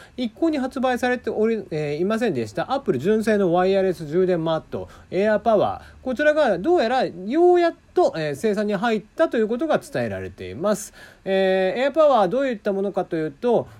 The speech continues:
えー、いわゆる非接触型充電の規格であるチー、キューアイと書いてチーと読みますが、このチー内蔵のパッドで、えー、端末一個とかじゃなくて、ウォッチも、えー、AirPods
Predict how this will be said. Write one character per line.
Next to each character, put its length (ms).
え 340
ー、 20
い 40
わ 100
ゆ 80
る 180
非 320
接 200
触 260
型 240
充 260
電 280
の 60
規 180
格 260
で 100
あ 60
る 140
チ 200
ー、 200
キ 140
ュ 120
ー 40
ア 80
イ 60
と 140
書 80
い 60
て 100
チ 200
ー 40
と 80
読 140
み 100
ま 120
す 100
が、 200
こ 100
の 120
チ 180
ー 100
内 300
蔵 200
の 140
パ 160
ッ 120
ド 120
で、 320
え 720
ー、 140
端 140
末 180
一 60
個 280
と 120
か 100
じ 60
ゃ 40
な 160
く 60
て、 300
ウ 40
ォ 100
ッ 120
チ 140
も、 300
え 360
ー、 580
AirPods 460